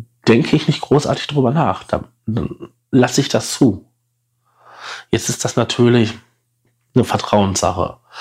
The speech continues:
Also wenn da ein totaler Assi ankommt, dann, naja, dann gebe ich denen lieber halt ein paar Cent, damit er telefonieren kann, als mein Handy in der Hand zu drücken, weil entweder haut er damit ab oder er ruft irgendeine scheiß teure Nummer an.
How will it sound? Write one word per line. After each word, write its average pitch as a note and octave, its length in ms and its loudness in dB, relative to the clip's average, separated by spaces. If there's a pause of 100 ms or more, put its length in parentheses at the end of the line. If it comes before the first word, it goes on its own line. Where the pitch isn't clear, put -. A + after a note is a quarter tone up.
(240)
Also G#2 220 -2
wenn G#2 120 2
da G2+ 100 2
ein G2 140 0
totaler G2+ 460 0
Assi A#2 240 4
ankommt, A2 540 0
dann, F#2+ 340 0 (880)
naja, A2 340 2
dann F#2+ 160 0
gebe A2 180 4
ich - 60 -6
denen G#2 160 0
lieber G#2+ 280 2
halt G2+ 160 -2
ein F#2+ 100 2
paar G#2+ 180 0
Cent, G#2 500 -2 (360)
damit - 260 -2
er G2+ 80 -2
telefonieren F#2+ 640 2
kann, G2 340 -2 (440)
als - 260 -2
mein G#2 100 -2
Handy G#2 240 2
in F#2 80 0
der F#2+ 120 -2
Hand F#2 140 -2
zu F#2 100 -2
drücken, F#2 400 -2
weil F2+ 300 -2 (1200)
entweder G2+ 300 -2
haut G2+ 180 0
er G2 60 2
damit F#2 240 0
ab A2+ 220 0
oder G#2 200 2
er G2+ 120 2
ruft G#2+ 280 0
irgendeine G2+ 260 2
scheiß - 280 -4
teure G2 260 0
Nummer G2+ 260 2
an. D#2 240 -8